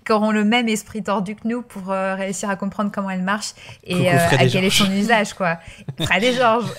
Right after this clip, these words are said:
Speaker 1: Et, euh, et donc, moi, j'aime bien cette
Speaker 2: Ouais.
Speaker 1: idée de, de, qui se sont p-, probablement dit, euh, voilà, c'est pour la génération suivante, euh, qui, qui auront, qui seront assez malins, euh, pour, euh, pour trouver comment elle, comment on s'en sert, quoi.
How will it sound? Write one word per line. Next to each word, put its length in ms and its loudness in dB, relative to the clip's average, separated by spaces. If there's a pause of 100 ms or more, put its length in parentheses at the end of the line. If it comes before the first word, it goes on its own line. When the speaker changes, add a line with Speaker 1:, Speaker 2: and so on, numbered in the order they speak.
Speaker 1:
Et, 220 4
euh, 220 4
et 120 0
donc, 260 -4
moi, 160 2
j'aime 200 -2
bien 140 -2
cette 200 -6
Speaker 2:
Ouais. 60 -4
Speaker 1:
idée 180 0
de, 280 0
de, 160 0
qui 220 -6
se 140 -6
sont 200 -4
p-, 160 -14 (180)
probablement 560 0
dit, 360 -2
euh, 280 0 (880)
voilà, 280 2
c'est 140 -6
pour 180 -8
la 100 2
génération 460 0
suivante, 560 -4
euh, 800 -2
qui, 400 -6
qui 200 -8
auront, 540 -6
qui 120 -8
seront 160 -6
assez 220 -2
malins, 460 0
euh, 220 -6 (520)
pour, 220 -6
euh, 120 -6
pour 200 -8
trouver 280 -6
comment 200 -4
elle, 280 -8
comment 220 -4
on 40 -8
s'en 140 -10
sert, 300 -8
quoi. 120 -14